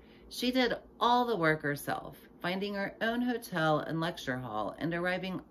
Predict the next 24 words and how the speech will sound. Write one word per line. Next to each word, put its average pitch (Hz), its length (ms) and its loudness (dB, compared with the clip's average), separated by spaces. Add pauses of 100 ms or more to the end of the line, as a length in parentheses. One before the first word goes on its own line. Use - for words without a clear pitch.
(140)
early 160 600 -4 (120)
to 165 120 -8
light 123 560 -4 (160)
the 160 160 -4
room. 160 640 -6 (640)
Sometimes 143 800 4
people 175 380 -4
came 151 320 0
to 156 100 -4
her 156 160 0
speeches 123 640 -4
and 170 240 -4
made 175 160 -4 (200)
fun 202 220 2
of 156 160 -2
her. - 480 -8 (600)
They 196 180 0
shouted 190 520 0
while 170 220 0
she 175 220 -2
was 175 240 0
talking 160 560 0
through 139 640 -2 (180)
rotten 170 540 0